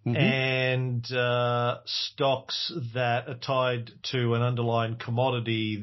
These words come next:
Speaker 2: that's price is in decline. So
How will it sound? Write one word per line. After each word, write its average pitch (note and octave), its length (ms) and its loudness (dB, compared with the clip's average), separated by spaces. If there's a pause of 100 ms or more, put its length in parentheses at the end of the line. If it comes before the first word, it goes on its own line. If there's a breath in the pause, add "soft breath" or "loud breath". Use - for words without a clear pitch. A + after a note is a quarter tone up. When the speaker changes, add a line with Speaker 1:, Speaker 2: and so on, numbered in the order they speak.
(140)
Speaker 2:
that's A2 720 -2 (160)
price A2+ 420 -2
is A2 340 0
in G#2 200 0
decline. A#2 560 0
So G#2 340 -2